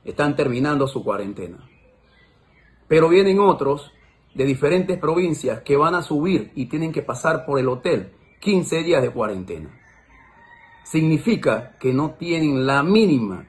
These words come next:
intención y voluntad de que ese proyecto se paralice. El noventa y ocho por ciento del producto extraído y las ganancias que ahí se den son para la minera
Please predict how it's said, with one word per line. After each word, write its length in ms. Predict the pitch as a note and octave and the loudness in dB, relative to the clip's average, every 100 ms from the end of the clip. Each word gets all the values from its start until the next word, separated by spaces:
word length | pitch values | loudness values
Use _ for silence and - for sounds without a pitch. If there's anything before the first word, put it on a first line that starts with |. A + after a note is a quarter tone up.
| - | -4
intención 720 | C#3 B2 C#3 C3 - F#3 E3+ | -2 0 0 0 0 0 2
y 60 | D3 | 2
voluntad 720 | C3 C3 C3+ C3+ F#3 D3+ - _ _ _ _ _ _ _ _ _ _ _ | 2 0 -4 0 0 -2 -10 _ _ _ _ _ _ _ _ _ _ _
de 260 | B2 D3 | 0 2
que 100 | D3 | 6
ese 160 | G3 G3 | 6 6
proyecto 480 | - D#3 F3 E3 C3 | 0 2 2 2 -2
se 120 | C3 | -2
paralice. 600 | A2 F#2+ F2+ F#2 - F#2 - _ _ _ _ _ _ _ _ _ _ _ _ _ _ | -6 -8 -8 -10 -18 -20 -20 _ _ _ _ _ _ _ _ _ _ _ _ _ _
El 160 | C#3 C#3 | 0 2
noventa 380 | C3+ C3+ A#2+ C3+ | 4 2 2 0
y 20 | |
ocho 240 | E3 F3 | 0 -2
por 140 | C3+ C3 | -2 -2
ciento 500 | E3+ C#3 G#2 - - - _ _ _ | -4 -4 -4 -10 -14 -20 _ _ _
del 160 | A#2+ A2 | -6 -6
producto 460 | - B2 D#3 D#3 C#3 | -2 0 0 -2 -4
extraído 680 | C3+ B2 A#2+ C#3+ G2 F2 - _ _ _ _ _ - - - _ _ _ | -4 -2 0 0 -2 -8 -16 _ _ _ _ _ -20 -20 -20 _ _ _
y 120 | - | -4
las 120 | B2+ B2+ | -2 -2
ganancias 420 | A#2 D#3 D#3+ D3+ | 0 -2 -2 0
que 80 | C3+ | 0
ahí 100 | C#3+ | 2
se 160 | D3 | 2
den 420 | C#3+ C3+ C3 B2 - _ _ | 2 2 -2 -8 -20 _ _
son 260 | - D3 C3 | -2 -2 0
para 240 | B2+ A#2 | 0 0
la 120 | A2 | -4
minera 500 | G2+ G#2+ F#2+ F2 - | -6 -8 -10 -12 -20